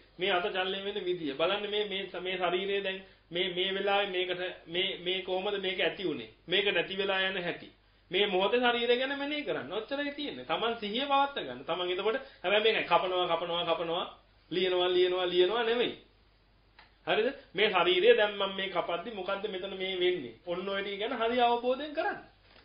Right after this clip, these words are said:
තමන් ඩ්‍රයිව් කරනකොට තමන් හරි අවබෝධයෙන් කරන්න. තමන් නානකොට තමන් අවබෝධයෙන් කරන්න. සමහර වෙලාවට තමන් නැවද නැද්ද කියලා මතක නැහැ හවස් වෙනකොට. හොඳ නැද්ද? ඒ කියන්නේ ඒක සිහියෙන් නෙමෙයිනේ කරලා තියෙන්නේ.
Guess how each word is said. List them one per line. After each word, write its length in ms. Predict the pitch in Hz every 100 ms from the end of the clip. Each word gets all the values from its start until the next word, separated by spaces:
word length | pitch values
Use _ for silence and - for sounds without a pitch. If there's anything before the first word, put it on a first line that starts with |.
| -
තමන් 240 | 196 220
ඩ්‍රයිව් 300 | 208 180 185
කරනකොට 420 | 190 190 180 202 262
තමන් 280 | 220 226 240
හරි 220 | 220 240
අවබෝධයෙන් 480 | 226 226 254 285 285
කරන්න. 300 | 285 294 147
තමන් 300 | 170 196 208
නානකොට 480 | 185 175 180 190 240
තමන් 300 | 240 214 233
අවබෝධයෙන් 540 | 208 226 233 247 277
කරන්න. 260 | 277 330 - - _ _ _ _ _ _ _ _ _ _
සමහර 240 | 170 208 208
වෙලාවට 300 | 214 226 240
තමන් 260 | 208 233
නැවද 300 | 208 185 196 214
නැද්ද 200 | 214 214
කියලා 240 | 220 240
මතක 240 | 233 247
නැහැ 240 | 247 247 214
හවස් 180 | 233 233
වෙනකොට. 320 | 240 123 - - - - _ _ _
හොඳ 200 | 185 220
නැද්ද? 280 | 247 285 311 - - _ _ _ _ _ _
ඒ 40 | 180
කියන්නේ 220 | 220 226
ඒක 100 | 214 226
සිහියෙන් 380 | 202 190 233 233
නෙමෙයිනේ 340 | 208 254 240
කරලා 240 | 214 254
තියෙන්නේ. 320 | 240 131 107